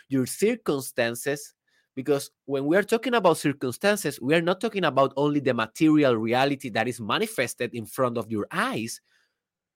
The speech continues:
but it's also the attitudes that you have for that reality, the emotions that you project to that reality, your whole psychological life around your reality. That is your life. It is more than material. It is emotional.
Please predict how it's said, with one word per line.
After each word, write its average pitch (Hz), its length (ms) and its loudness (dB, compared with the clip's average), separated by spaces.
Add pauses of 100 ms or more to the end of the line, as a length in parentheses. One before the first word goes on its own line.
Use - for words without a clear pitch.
(300)
but 147 140 4
it's 196 140 2
also 208 300 2
the - 240 0
attitudes 170 640 0
that 120 200 -4
you 123 80 -4
have 120 280 0
for 113 160 -4
that 107 220 -2
reality, 104 540 -2
the 110 180 -6
emotions 127 680 0
that 113 140 -2
you 127 60 -2
project 127 540 0
to 123 60 -8
that 117 200 -4
reality, 110 560 -4 (320)
your 131 220 2
whole 180 240 8
psychological 160 1120 2
life 170 500 -2 (600)
around 135 460 6
your 139 140 4
reality. 131 600 2
That 170 240 2
is 196 180 -4
your 143 200 2
life. 123 560 2 (320)
It 135 100 -2
is 156 140 -2
more 160 240 4
than 135 240 0
material. 123 720 2
It 117 100 -4
is 131 140 -4
emotional. 110 800 -4